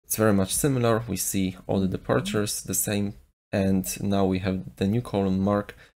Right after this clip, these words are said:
this time filled with values minus one as expected. And before we can actually append,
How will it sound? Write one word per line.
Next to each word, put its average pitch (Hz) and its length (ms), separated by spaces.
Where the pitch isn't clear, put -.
this 101 160
time 92 400
filled 95 280
with 98 140
values 92 480
minus 101 460
one 92 260
as - 160
expected. - 580
And 117 160
before 120 240
we 170 120
can 143 140
actually 131 340
append, 98 680